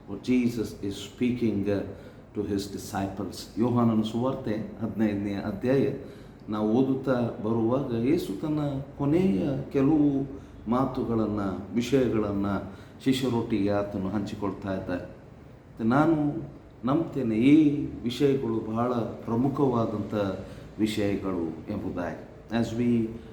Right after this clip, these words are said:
read those, uh, scripture, one things will stand up there very strong, and that is God wants us to be fruitful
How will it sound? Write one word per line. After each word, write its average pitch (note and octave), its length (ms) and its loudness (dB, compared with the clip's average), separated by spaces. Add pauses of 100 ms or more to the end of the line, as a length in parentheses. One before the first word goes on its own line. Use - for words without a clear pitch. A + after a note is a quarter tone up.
(220)
read C3 720 2 (220)
those, A#2+ 520 0
uh, A2 120 -2 (200)
scripture, - 560 -4 (200)
one D3+ 160 2 (140)
things B2+ 360 2 (160)
will G#2+ 120 -2
stand A#2+ 420 0
up - 280 -6
there G2 220 0 (560)
very B2+ 200 4
strong, G#2 580 0 (720)
and G2+ 180 -4
that C3+ 360 0
is A2+ 480 2
God C3 480 0 (180)
wants A#2+ 600 0
us G#2+ 100 -2 (160)
to A2 140 -2
be A2+ 140 4 (540)
fruitful A2 520 0